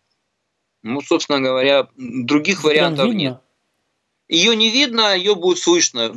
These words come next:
Speaker 1: Есть, э, такие ощущения, звуки, м, э, так скажем, булькающие и хрипящие, вот именно с-, в такой так называемый влажный хрип, так называемый. Надо понимать, что вряд ли у человека будет,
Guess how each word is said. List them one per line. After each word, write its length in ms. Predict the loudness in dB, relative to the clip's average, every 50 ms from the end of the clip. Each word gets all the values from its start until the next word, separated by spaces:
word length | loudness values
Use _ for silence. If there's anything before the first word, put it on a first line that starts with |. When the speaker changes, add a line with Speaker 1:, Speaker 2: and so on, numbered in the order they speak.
| -10
Speaker 1:
Есть, 420 | -6 -2 0 0 0 0 -2 -2 0
э, 160 | 0 0 0
такие 380 | -2 -4 -4 -2 0 0 0
ощущения, 800 | 0 0 0 -2 0 0 0 0 -2 -2 0 0 0 2 0 0
звуки, 600 | -2 -2 -2 0 -2 0 0 0 2 2 2 0
м, 880 | -2 -6 -10 -14 -14 -16 _ -12 -10 -8 -6 -6 -6 -6 -8 -8 -6 -4
э, 440 | -4 -2 0 0 2 0 0 -2 -2
так 120 | -4 -4 -4
скажем, 340 | -2 -2 -2 0 0 0 2
булькающие 1000 | 2 0 0 2 2 2 2 4 2 2 2 2 2 2 2 2 2 0 -2 -6 _
и 520 | -10 -6 -4 -4 -2 0 0 0 0 -2 -4 _ _ _
хрипящие, 800 | -4 -2 -2 0 0 0 0 0 0 0 0 0 0 -2 -2 -2
вот 280 | -2 -4 -4 -4 -4
именно 320 | -2 -2 -2 -2 -2 -2 -2
с-, 480 | -4 -6 -10 -14 -14 -14 -14 -14 -14 -14
в 80 | -6 -4
такой 300 | -2 -2 0 0 -2 -2
так 180 | -2 -4 -4 -2
называемый 500 | -2 -2 0 0 0 0 0 -2 -4 -4
влажный 480 | -2 0 0 0 0 -2 -8 -12 -14 -16
хрип, 280 | -12 -10 -10 -10 -8 -6
так 200 | -8 -8 -6 -6
называемый. 580 | -6 -4 -4 -2 0 0 -2 -2 -4 -8 -16 -16 -12 -8 -8 -8 -4 -2
Надо 160 | -2 0 0 0
понимать, 400 | 0 0 0 2 2 2 0 0
что 480 | -2 0 0 2 4 4 4 4 2 2
вряд 300 | 0 0 0 0 0 0
ли 100 | 0 0
у 60 | 0 0
человека 340 | 0 -2 -2 -2 -2 -4 -4
будет, 440 | -2 -4 -4 -2 -2 -4 -4 _